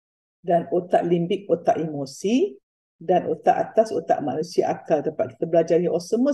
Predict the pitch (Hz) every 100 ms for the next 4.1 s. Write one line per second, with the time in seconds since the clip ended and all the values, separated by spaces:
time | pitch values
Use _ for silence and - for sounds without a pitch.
0 | 277 180 180 240 254 - 233 247 - 185
1 | 185 220 202 175 170 139 156 170 - 131
2 | 113 _ _ _ _ _ _ _ 185 180
3 | 196 - 285 226 - 262 - 254 269 302
4 | 349